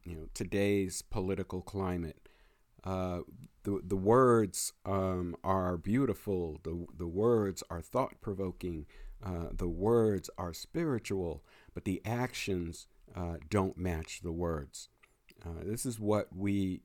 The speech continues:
have seen, uh, particularly coming from, as I say, the, the, the right and the conservative right, uh, and, you know, not just the political, uh, entities out there,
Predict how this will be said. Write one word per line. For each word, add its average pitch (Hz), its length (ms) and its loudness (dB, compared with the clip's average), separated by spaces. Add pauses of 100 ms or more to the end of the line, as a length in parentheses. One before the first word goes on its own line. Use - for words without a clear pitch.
have 90 260 -6
seen, 104 600 0 (420)
uh, 87 380 -4
particularly 120 800 0
coming 104 400 0
from, 95 480 0 (500)
as 87 160 -8
I 98 80 0
say, 92 360 0
the, 90 500 -2 (120)
the, 87 380 -6 (320)
the - 120 -6
right 85 460 -2 (100)
and 92 360 -4
the 85 60 -6
conservative 92 760 -4
right, 85 340 -4 (560)
uh, 87 340 -4 (120)
and, 92 640 0 (100)
you 90 120 -8
know, 80 120 -8
not 101 440 -2
just 110 380 2
the 98 80 -2
political, 101 840 0 (640)
uh, 87 400 -4
entities 90 580 -4
out 85 260 -2
there, 85 240 -6